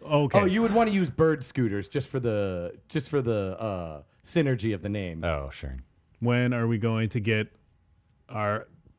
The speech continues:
Speaker 1: our s-, entirely scooter-based, uh, speed action movie?
Speaker 3: Great question.
Speaker 2: Uh, Fast and Furious nine? Scooter time?
Speaker 3: <laughs> Maybe. Scooter time.
Speaker 2: Someone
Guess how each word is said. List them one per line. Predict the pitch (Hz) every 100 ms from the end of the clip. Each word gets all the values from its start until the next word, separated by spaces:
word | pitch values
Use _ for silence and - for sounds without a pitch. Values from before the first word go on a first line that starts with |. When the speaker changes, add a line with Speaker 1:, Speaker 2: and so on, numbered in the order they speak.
| - _ -
Speaker 1:
our | 110
s-, | 104 - - -
entirely | 139 131 - 190 180 165 143
scooter-based, | - - 160 151 135 131 123 - - _ _ _ _
uh, | 131 127 117 113 -
speed | - - - 165 147 147
action | 135 131 - 120
movie? | 110 101 95 90 - -
Speaker 3:
Great | 78 76 -
question. | 78 73 - 67 65
Speaker 2:
Uh, | 120 107 101 95 92 90 82 80 82 87
Fast | - 120 117 -
and | 107 101
Furious | 127 117 113 101 - -
nine? | 117 135 170 208 220 - - _ _ _ _ _
Scooter | - 151 143
time? | 160 190 190 202 180 -
Speaker 3:
<laughs> | - -
Maybe. | 92 80 80 _ _ -
Scooter | - - 104 85 73
time. | 69 76 67 67 65 67 _ _ _ _ _ _ _ _ _ - - _ _ _ - 147 113 107 _ _ -
Speaker 2:
Someone | - 175 156 135 110 95